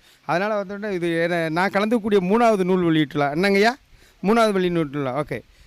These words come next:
ரைட். அது மாதிரி அவர் நிறைய, இன்னும் நிறைய, இது ஆறாவது அவர் புக் எழுதியிருக்காரு. இன்னும் நிறைய புக்குகள் எழுத வேணும். அவர்கிட்ட இருக்கிறது என்னென்னா, இப்போ அவர் வீரமணி சொன்ன மாதிரி ரொம்ப வெளிப்படையா, வெள்ளேந்தியா எல்லா விஷயங்களையும்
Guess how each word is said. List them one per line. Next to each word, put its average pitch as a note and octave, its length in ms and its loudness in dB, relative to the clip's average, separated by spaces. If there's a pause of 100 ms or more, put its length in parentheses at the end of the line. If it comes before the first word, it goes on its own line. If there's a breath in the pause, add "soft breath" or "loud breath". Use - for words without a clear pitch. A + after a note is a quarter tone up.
(120)
ரைட். D3+ 180 -6
அது E3 160 -2
மாதிரி G#3+ 160 2
அவர் F3+ 140 2
நிறைய, G#3 240 4
இன்னும் A3 200 -4
நிறைய, G3 200 -2
இது F#3 100 0
ஆறாவது G#3+ 440 2
அவர் E3+ 160 2
புக் D3+ 360 -4
எழுதியிருக்காரு. D#3 600 -2 (160)
இன்னும் G3 220 -2
நிறைய E3+ 280 -2
புக்குகள் D3 280 -4
எழுத D3 220 0
வேணும். C3+ 340 -4 (340 loud breath)
அவர்கிட்ட G3 260 0
இருக்கிறது A#3+ 440 -2
என்னென்னா, A3 220 -4
இப்போ G3+ 160 -2
அவர் F#3 180 2
வீரமணி F3 500 -2
சொன்ன F3 200 -2
மாதிரி F3 460 0 (320 soft breath)
ரொம்ப A#3+ 320 0
வெளிப்படையா, G#3+ 760 0 (680)
வெள்ளேந்தியா G3 720 0
எல்லா A3+ 420 0
விஷயங்களையும் G#3+ 680 -6